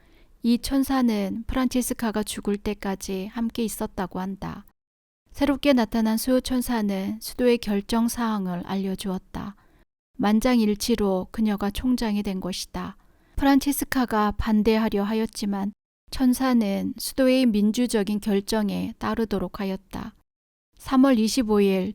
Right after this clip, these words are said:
주의 탄생 예고 대축일, 수녀들이 토르 데 스페키에 자리를 마련한 지 삼 년째 되던 해에 드디어 프란치스카는 총장직을 맡게 되었다. 수도원의 살림은 집안 살림과는 좀 달랐으나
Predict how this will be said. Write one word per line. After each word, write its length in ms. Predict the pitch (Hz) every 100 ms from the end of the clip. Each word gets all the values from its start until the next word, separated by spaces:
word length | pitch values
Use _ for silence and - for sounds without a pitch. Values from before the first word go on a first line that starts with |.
| -
주의 300 | - 254 254
탄생 460 | 254 247 254 247
예고 400 | 208 190 - 180
대축일, 760 | - 214 196 - 240 - 185 196 - _ _ _ _
수녀들이 680 | - 277 294 277 226 202 190
토르 320 | 254 254 247
데 120 | 220
스페키에 840 | 214 - 262 247 - 214 196 185 -
자리를 500 | - 202 214 214 226
마련한 540 | 196 190 208 208 196
지 160 | 196 190
삼 240 | - 240
년째 400 | 240 226 208 220
되던 400 | - 196 196 190
해에 320 | 208 190 185 - _ _ _
드디어 320 | - 214 214
프란치스카는 1040 | 208 - 262 247 254 262 - 220 190 196 -
총장직을 880 | 254 240 247 240 233 185 185 180 202
맡게 360 | 190 175 180
되었다. 580 | 180 180 185 - - 220 _ _ _ _ _ _ _ _
수도원의 480 | - 269 285 269 277
살림은 600 | 277 269 269 226 208 202
집안 280 | - 220 220
살림과는 600 | 247 240 254 240 208 202
좀 180 | 208 202
달랐으나 800 | 208 196 208 - 196 185 175